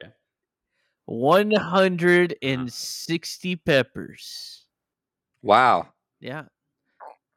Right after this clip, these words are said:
Speaker 3: So then why
Speaker 2: Five
Speaker 3: are we talking about this guy? That guy's more
Speaker 1: Yeah, but
Speaker 3: impressive.
Speaker 1: that
Speaker 3: He ate
Speaker 1: guy is,
Speaker 3: a hundred and sixty.
Speaker 1: that guy is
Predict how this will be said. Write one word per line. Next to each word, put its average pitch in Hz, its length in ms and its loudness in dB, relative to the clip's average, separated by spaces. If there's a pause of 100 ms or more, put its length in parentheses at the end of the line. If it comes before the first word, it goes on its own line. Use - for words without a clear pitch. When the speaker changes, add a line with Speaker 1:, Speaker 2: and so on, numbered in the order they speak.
(380)
Speaker 3:
So 170 100 6
then 185 140 8
why 160 60 6
Speaker 2:
Five 180 160 8
Speaker 3:
are - 40 0
we 220 120 -2
talking 202 300 4
about 180 260 4
this 165 220 2
guy? 110 260 4
That 147 220 4
guy's 156 240 4
more 147 120 4
Speaker 1:
Yeah, 170 80 8
but 123 80 6
Speaker 3:
impressive. 113 340 2
Speaker 1:
that 139 120 2
Speaker 3:
He 131 80 4
ate 135 40 8
Speaker 1:
guy 135 60 6
is, 127 40 4
Speaker 3:
a - 40 4
hundred 120 200 0
and 104 100 -8
sixty. 143 360 0
Speaker 1:
that 107 40 2
guy 143 220 0
is 113 200 -8